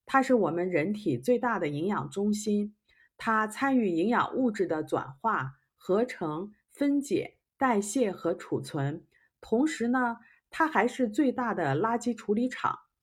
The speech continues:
它分两大阶段，将原来只溶于脂肪、不利排除的毒素转换成可以溶于水的成分，然后经我们的大小便排出体外，达成肝脏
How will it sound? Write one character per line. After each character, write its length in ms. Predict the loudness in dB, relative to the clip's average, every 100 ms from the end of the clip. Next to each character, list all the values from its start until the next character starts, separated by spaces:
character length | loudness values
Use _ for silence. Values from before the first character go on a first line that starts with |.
| _ _ _
它 160 | 2 2
分 320 | 6 4 4
两 300 | 4 2 0
大 180 | -2 -2
阶 280 | 2 2 2
段， 360 | 2 0 -2 _ _ _ -2
将 300 | 2 4 6
原 240 | 4 4
来 240 | 2 2
只 240 | 0 0 0
溶 300 | 2 2 2
于 120 | 0
脂 300 | 0 -2 -2
肪、 440 | 0 2 2 -2 -10 _ _ _
不 160 | 2 6
利 220 | 6 4
排 340 | -2 0 0
除 220 | 0 -2
的 120 | -2 0
毒 280 | 0 -2
素 400 | -2 0 -2 -2 _ _ 0
转 240 | 2 2
换 240 | 2 0 2
成 240 | -2 -4
可 160 | 0 0
以 140 | 0
溶 260 | -2 0 2
于 100 | 0
水 300 | 2 0 2
的 140 | -4
成 260 | -4 -6 -4
分， 260 | -2 -2 -4 _ _ _ _
然 180 | 4 4
后 200 | 4 0
经 200 | 0 -2
我 80 | 0
们 80 | -2
的 100 | -2
大 220 | 0 -2
小 240 | -2 -4
便 280 | 0 0 0
排 200 | -2 -4
出 200 | -2 -6
体 280 | -6 -8 -6
外， 300 | -2 -2 -4 _ _ _ _ -2
达 180 | 2 2
成 260 | 0 -2
肝 300 | 2 2 2
脏 360 | 2 0 0